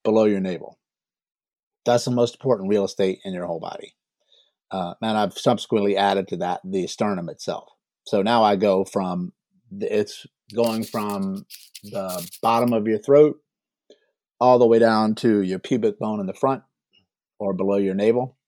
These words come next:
That's the most important area that you need to address that nobody looks at. And here's the reason, because it very rarely ever hurts there,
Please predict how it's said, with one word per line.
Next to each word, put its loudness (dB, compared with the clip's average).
That's 0
the -4
most -4
important -8
area -4
that -10
you -10
need -6
to -8
address -12
that -2
nobody -2
looks -12
at. -16
And -6
here's 8
the 4
reason, 4
because 2
it 4
very 6
rarely 4
ever 0
hurts -8
there, -18